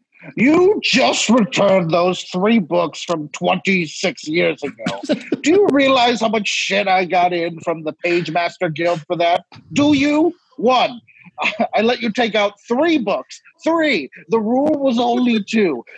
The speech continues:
And in good faith, I give you three. Two. Now you just returned the three books. I mean, I called you. I called you every week to get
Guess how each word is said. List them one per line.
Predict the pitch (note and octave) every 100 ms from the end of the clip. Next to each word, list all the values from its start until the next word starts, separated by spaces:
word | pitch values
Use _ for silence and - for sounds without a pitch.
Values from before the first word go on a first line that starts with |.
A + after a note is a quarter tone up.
| E3+
And | G3+
in | G3+ D#3
good | F3 D4+ C#4
faith, | B3 F#3+ F3+ A3 A#3
I | G3 G#3
give | D#3+ A#3+ F#3+
you | G#3 G#3+
three. | - F#3+ E3+ B2+ G2+ _ _ _ _ _
Two. | D4 E4+ B3 C3 - _ E3+ E3+ F#3
Now | B3+ D4 C#4+ D4
you | B3+ G#3
just | C4 G#3
returned | A3 F#3+ - D4+ E4 D#4+ A3+
the | F#3+
three | - F3+ D#3
books. | C3 B2+ B2 - _ _ _ - - _ - - _ -
I |
mean, | D4+ F4+
I | D4 A#3
called | - C4+ C#4+ C#4
you. | G#3 D#3+ D#3 - _ -
I | A3+
called | D#4 F4 C4+
you | B3+ _
every | - C4 B3+ C4+ A3
week | A#3+ G3 G4+
to | F#3+
get | F3